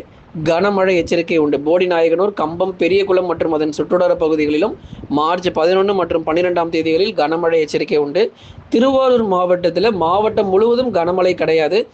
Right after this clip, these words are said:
திருவாரூருடைய அந்த கடலோர, கடலொட்டிய பகுதி, திருவாரூருடைய தெற்கு பகுதி மட்டும் கனமழை, மற்ற இடங்கள்ல மிதமான மழை மட்டும். தஞ்சாவூர்ல அதே மாதிரி தான். தஞ்சாவூர்ல கும்பகோணம்லாம் வந்து மிதமான மழை மட்டும்தான் கிடைக்கும்.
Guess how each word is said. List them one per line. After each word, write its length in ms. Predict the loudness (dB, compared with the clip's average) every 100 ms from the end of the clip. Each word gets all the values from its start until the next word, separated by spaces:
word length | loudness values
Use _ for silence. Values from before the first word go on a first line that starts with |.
| -18 -10 -2
திருவாரூருடைய 920 | 2 2 2 4 4 2 2 2 0
அந்த 200 | 0 -2
கடலோர, 500 | 0 2 2 2 0
கடலொட்டிய 600 | 0 2 2 2 2 0
பகுதி, 320 | 2 0 -2
திருவாரூருடைய 800 | 0 2 2 2 2 2 2 0
தெற்கு 340 | 0 -2 0 0
பகுதி 320 | 2 2 2
மட்டும் 420 | 0 -2 0 0
கனமழை, 520 | 0 0 0 -2 -2 -6 -18 -10
மற்ற 400 | -4 -2 0 0
இடங்கள்ல 340 | 2 2 2 2
மிதமான 420 | 2 0 0 0
மழை 260 | 0 0 0
மட்டும். 340 | -2 -4 -8 -10 -20 -20 -10 -2
தஞ்சாவூர்ல 640 | 0 2 2 2 2 2
அதே 280 | 2 2 2
மாதிரி 200 | 0 -2
தான். 200 | -4 -4
தஞ்சாவூர்ல 540 | -2 0 2 2 2 0
கும்பகோணம்லாம் 760 | -4 -2 0 2 0 0 0 0
வந்து 200 | 0 -2
மிதமான 440 | -2 0 0 -2
மழை 260 | 0 0 0
மட்டும்தான் 340 | 0 -2 -2
கிடைக்கும். 400 | 0 -2 0 -2